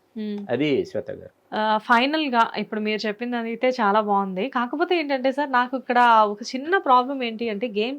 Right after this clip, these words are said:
Speaker 1: చేంజర్ అనే మూవీ మీద చాలా మంది మెగా అభిమానులు కానివ్వండి, ఎవరైనా కానీ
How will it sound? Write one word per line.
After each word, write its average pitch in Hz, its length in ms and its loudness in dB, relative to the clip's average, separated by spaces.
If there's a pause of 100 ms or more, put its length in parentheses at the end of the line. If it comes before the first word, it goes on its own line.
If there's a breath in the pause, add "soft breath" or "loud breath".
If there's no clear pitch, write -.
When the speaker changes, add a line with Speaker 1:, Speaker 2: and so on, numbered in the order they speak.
Speaker 1:
చేంజర్ 285 280 -2
అనే 233 160 -2
మూవీ 208 300 -4
మీద 208 200 -2 (260)
చాలా 269 380 2
మంది 277 240 -4
మెగా 233 380 0 (220)
అభిమానులు 208 400 -2
కానివ్వండి, 196 480 -4
ఎవరైనా 208 340 -2
కానీ 208 280 -4